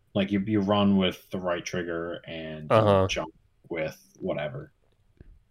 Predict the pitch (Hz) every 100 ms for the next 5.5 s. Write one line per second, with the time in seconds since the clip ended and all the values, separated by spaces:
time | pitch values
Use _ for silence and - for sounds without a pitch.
0 | - 90 78 73 73 - - 98 - _
1 | _ - 117 110 131 131 127 113 98 -
2 | - _ _ _ _ _ _ _ - 143
3 | 120 123 95 - - - - 92 90 92
4 | 95 98 - - - _ - 110 95 95
5 | - 92 98 92 90